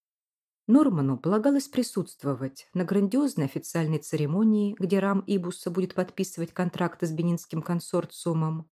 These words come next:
на последовавшей затем пресс-конференции и на торжественном банкете вечером. А он сдал Ибусу с рук на руки подразделению приема гостей Джи Ти и сбежал. Он видел, слышал и чувствовал слишком многое.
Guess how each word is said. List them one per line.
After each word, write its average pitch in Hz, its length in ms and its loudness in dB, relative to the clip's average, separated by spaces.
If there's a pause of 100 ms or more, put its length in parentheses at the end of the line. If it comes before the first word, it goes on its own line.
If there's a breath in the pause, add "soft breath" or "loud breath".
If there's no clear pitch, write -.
(140)
на 220 80 6
последовавшей 247 800 0
затем 226 560 2
пресс-конференции 151 1500 0
и 247 80 2
на 254 120 8
торжественном 180 840 -2
банкете 147 580 -2
вечером. 139 760 -6 (760)
А 202 120 4
он 247 240 8
сдал 269 380 2
Ибусу 151 480 -4
с - 100 -12
рук 180 220 -2
на 165 160 2
руки 143 180 -4
подразделению 156 800 0
приема 156 400 0
гостей 160 480 -4
Джи 147 220 -2
Ти 151 420 -10 (160)
и 233 80 0
сбежал. 147 600 -6 (680)
Он 208 160 8
видел, 214 560 4
слышал 208 540 -2
и 190 160 -4
чувствовал 131 840 -4
слишком 226 560 -2
многое. 156 760 0